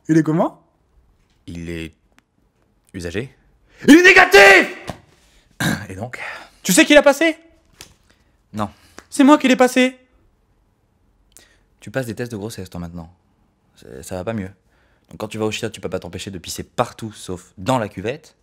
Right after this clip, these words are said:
Speaker 2: Mais là, t'arrives à viser ce petit machin.
Speaker 1: Change pas de sujet.
Speaker 2: Écoute, je suis désolé, mais, euh, outre le fait que t'arrives pas à tomber, euh, enceinte, hein, visiblement, qu'est-ce qui te chagrine, là, dans cette histoire ? C'est quoi le, c'est quoi le problème ?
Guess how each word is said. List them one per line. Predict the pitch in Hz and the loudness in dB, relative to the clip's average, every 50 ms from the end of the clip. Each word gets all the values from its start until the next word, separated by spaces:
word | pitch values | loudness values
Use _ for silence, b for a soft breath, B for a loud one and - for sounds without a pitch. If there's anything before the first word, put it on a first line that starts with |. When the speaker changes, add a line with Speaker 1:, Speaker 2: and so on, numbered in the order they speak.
| _ _ _ | _ _ _
Speaker 2:
Mais | 87 90 | -8 -6
là, | 117 127 | -6 -6
t'arrives | - 104 92 90 | -6 -8 -10 -8
à | 90 87 | -8 -8
viser | 87 101 101 120 135 | -8 -8 -10 -10 -10
ce | - 120 | -12 -12
petit | - - | -12 -10
machin. | 113 104 - 95 92 92 _ _ _ _ _ _ _ _ _ _ | -10 -10 -10 -12 -18 -18 _ _ _ _ _ _ _ _ _ _
Speaker 1:
Change | - - 151 151 | -12 -10 -10 -10
pas | - 202 | -10 -14
de | 196 | -12
sujet. | - 135 120 127 143 143 113 98 b b b b b b | -10 -8 -6 -6 -6 -6 -8 -12 b b b b b b
Speaker 2:
Écoute, | b - 113 - - | b -12 -12 -12 -14
je | - | -20
suis | 85 - - 98 | -18 -16 -12 -10
désolé, | 101 117 139 160 | -8 -6 -6 -6
mais, | 143 107 95 - | -6 -8 -10 -12
euh, | - - - - - - | -16 -20 -20 -20 -16 -10
outre | - 143 - - 117 | -10 -10 -8 -6 -6
le | 110 | -6
fait | 101 - 131 | -6 -8 -10
que | 131 | -8
t'arrives | - 95 95 92 - | -8 -10 -10 -10 -8
pas | - 117 117 117 107 | -6 -4 -4 -4 -4
à | 98 | -6
tomber, | - 98 98 95 101 104 104 | -6 -8 -8 -6 -6 -6 -6
euh, | 95 90 87 87 87 85 85 82 80 78 - - | -6 -8 -8 -10 -12 -12 -12 -14 -14 -16 -18 -18
enceinte, | - 85 - - 127 143 139 - | -18 -14 -10 -10 -10 -10 -10 -14
hein, | - 117 | -14 -14
visiblement, | 101 87 87 85 90 98 123 147 - b b b b b | -14 -12 -12 -10 -8 -8 -10 -10 -12 b b b b b
qu'est-ce | - 127 - | -14 -14 -12
qui | - 113 | -12 -14
te | - 107 107 104 101 98 98 98 95 | -12 -10 -10 -10 -8 -10 -10 -12 -12
chagrine, | 92 - 101 90 92 101 98 92 | -12 -12 -12 -10 -10 -10 -10 -10
là, | 87 87 | -10 -12
dans | 90 | -14
cette | 87 - 87 - | -16 -18 -18 -18
histoire ? | - - 92 92 - | -16 -14 -14 -14 -14
C'est | - 87 | -16 -18
quoi | - 95 | -18 -18
le, | 92 87 87 85 82 80 - - - - | -18 -18 -18 -20 -20 -20 -20 -20 -20 -20
c'est | - - | -18 -12
quoi | - 98 | -12 -12
le | 101 | -10
problème ? | - 95 92 98 | -10 -12 -12 -12